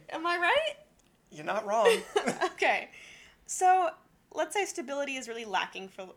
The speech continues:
Speaker 1: for Lorraine and her dad, Des. Um, at this point,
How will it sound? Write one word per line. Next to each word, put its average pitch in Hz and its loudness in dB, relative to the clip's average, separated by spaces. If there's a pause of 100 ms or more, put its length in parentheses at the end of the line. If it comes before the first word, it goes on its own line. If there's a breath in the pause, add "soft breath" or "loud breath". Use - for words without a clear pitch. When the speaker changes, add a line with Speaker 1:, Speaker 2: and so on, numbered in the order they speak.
Speaker 1:
for 208 -12
Lorraine 175 -12
and 185 -12
her 190 -12
dad, 180 -8
Des. - -8 (800 soft breath)
Um, 247 -2 (140)
at 294 0
this 480 -6
point, 269 -8